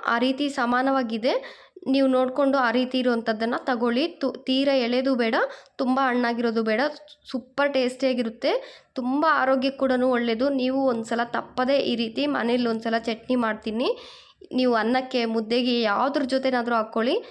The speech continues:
ಬರೀ ಚಟ್ನಿನೇ ಕೂಡ ತಿನ್ಬೋದು, ಅಷ್ಟು ಸೂಪರಾಗಿರುತ್ತೆ. ಇಷ್ಟ ಆಗಿದ್ರೆ ಲೈಕ್ ಮಾಡಿ, ನಿಮ್ಮ ಫ್ರೆಂಡ್ಸ್‌ಗೂ ಫ್ಯಾಮಿಲಿಗೂ ಶೇರ್ ಮಾಡಿ.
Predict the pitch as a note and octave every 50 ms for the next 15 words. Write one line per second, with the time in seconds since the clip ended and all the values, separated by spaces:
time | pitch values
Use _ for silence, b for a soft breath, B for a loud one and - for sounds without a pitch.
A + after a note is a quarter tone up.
0 | B B B B B - A3+ A#3 B3 D4+ E4+ F4+ F4+ F4 D#4+ D4+ D#4 C#4+ D4 D4
1 | D4 D4 D4 D4 C#4+ C4 B3 A#3+ B3 B3 B3 C4 A#3 A3+ A3+ A3+ A3+ G3 G#3 -
2 | - - - D4 D4 B3+ - - - - - C4 B3+ C4 - - C4+ C4+ C4+ C4
3 | A#3+ A#3 A3 A3 A3 - D4+ A4 B4+ B B B B B - C4+ C4+ - - D4
4 | D4 C#4 B3 B3+ B3 A#3+ B3+ B3 A3+ A3+ A3+ A#3 A#3+ A#3 B3+ D4 D4 C#4 B3+ B3
5 | - A#3 A#3 A3 - B3+ B3+ C4 A#3+ A3+ A3+ A3+ A3+ A3 A#3+ - - - - -
6 | B3+ A3 A3 A3+ A3 G#3+ A3+ C#4